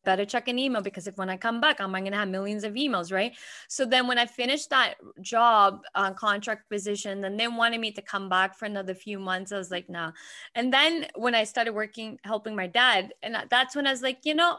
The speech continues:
I'd rather work twelve hours a day for me and build something of my own than to go back in the corporate world and do it for someone else and make them money."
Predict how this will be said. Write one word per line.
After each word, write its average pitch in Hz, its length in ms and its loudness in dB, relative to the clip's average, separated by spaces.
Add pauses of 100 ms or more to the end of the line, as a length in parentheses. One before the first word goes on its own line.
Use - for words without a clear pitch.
(140)
I'd 254 280 4
rather 226 580 4 (280)
work 240 360 6
twelve 226 340 6
hours 240 360 6
a 254 80 2
day 196 300 0
for 208 340 -8
me 190 440 -4 (280)
and 208 200 -2
build 208 260 2
something 214 320 -8
of 196 80 -4
my 185 280 -6
own 196 360 -2 (340)
than 214 340 2
to 214 100 -12
go 196 180 0
back 208 280 2
in 214 60 -6
the 208 80 -6
corporate 190 400 -4
world 185 180 0
and 180 120 -4
do 175 140 -6
it 175 80 -6
for 175 120 -20
someone 180 320 -10
else 175 220 -6
and 180 80 -10
make 165 200 -8
them 156 180 -8
money." - 300 -20